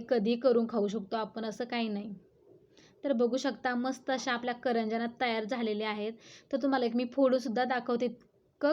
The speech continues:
खरपूस झालेले आहे आतमध्ये ना, तर सारण सुद्धा छान झालेलं आहे आणि वरून सुद्धा आवरण जे आहे ते एकदम मस्त झालेलं आहे.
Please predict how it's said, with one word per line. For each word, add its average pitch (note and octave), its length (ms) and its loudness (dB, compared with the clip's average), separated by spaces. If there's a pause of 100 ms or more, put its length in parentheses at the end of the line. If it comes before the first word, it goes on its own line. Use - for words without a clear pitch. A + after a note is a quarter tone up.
(160)
खरपूस C4+ 520 0
झालेले D4 360 4
आहे B3 180 0
आतमध्ये A#3+ 580 0
ना, A3+ 140 0 (540)
तर C#4 80 2
सारण B3+ 400 2
सुद्धा C4+ 360 0
छान C4 180 2
झालेलं A#3+ 280 2
आहे A#3 140 0
आणि A#3+ 100 4
वरून A#3+ 240 4
सुद्धा B3 220 -2
आवरण A#3 420 2
जे A#3+ 80 -2
आहे A#3+ 180 0
ते A#3 100 0
एकदम A3+ 260 0
मस्त A#3 280 0
झालेलं A#3 380 0
आहे. G#3+ 260 -6